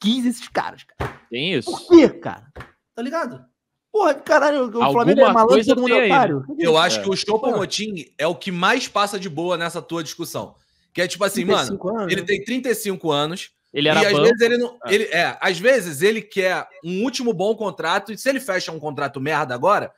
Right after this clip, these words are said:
Speaker 3: ele não pega nenhum contrato bom lá na frente. É o único. O Marcial, a explicação é óbvia. Ele não consegue ficar saudável.
Speaker 1: É isso.
Speaker 3: Não consegue, de jeito nenhum.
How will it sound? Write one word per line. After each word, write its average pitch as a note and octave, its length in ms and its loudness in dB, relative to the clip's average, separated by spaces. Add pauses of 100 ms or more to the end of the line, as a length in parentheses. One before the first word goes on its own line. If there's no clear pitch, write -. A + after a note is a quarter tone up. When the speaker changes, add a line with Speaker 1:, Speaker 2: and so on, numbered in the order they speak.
(260)
Speaker 3:
ele D#3+ 140 -4
não F3+ 120 -6
pega F3+ 260 -2
nenhum F#3 160 -6
contrato F#3+ 440 -6
bom F3 140 -4
lá G3 80 0
na G3+ 60 -2
frente. - 160 -14
É A3+ 80 0
o C4 120 6
único. D#3 500 -2
O D4+ 140 -2
Marcial, A3 800 -2
a D3+ 60 -2
explicação C#3+ 400 -6
é F#3+ 40 0
óbvia. B2+ 300 0 (300)
Ele D3+ 100 -4
não C#3+ 80 -4
consegue C#3 220 -4
ficar D3+ 160 -6
saudável. F3 440 0 (300)
Speaker 1:
É E3 100 -12
isso. C#3+ 200 -12
Speaker 3:
Não E3 100 -6
consegue, F#3+ 420 0
de D3 100 -8
jeito E3 300 -4
nenhum. A3 300 -6